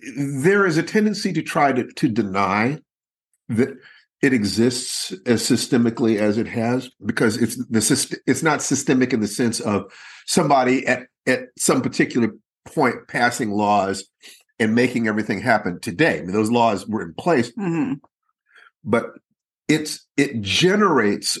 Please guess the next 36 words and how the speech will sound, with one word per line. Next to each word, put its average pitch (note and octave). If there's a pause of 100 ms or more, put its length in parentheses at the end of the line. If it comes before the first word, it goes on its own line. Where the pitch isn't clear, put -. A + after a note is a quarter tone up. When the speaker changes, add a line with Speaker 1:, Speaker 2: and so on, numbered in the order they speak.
(160)
Speaker 1:
from C3
the B2+
fact A#2+
that G#2+
human A#2
beings G#2
have F2+
this D#2+ (160)
tribal E3
aspect. - (100)
Speaker 2:
Mm-hmm. D#3+
Speaker 1:
So D3+ (1080)
if D#3
you A3
were F#3
to D#3
localize B2 (380)
the A2
evil C3 (340)
in, A#2+
in A#2+
one C#3+
human C3
being, C3
as B2
if D#3
the B2+
rest E3
of -
the C3+
community C3
was A#2
just F3
fine B3+
with A#2+
this, -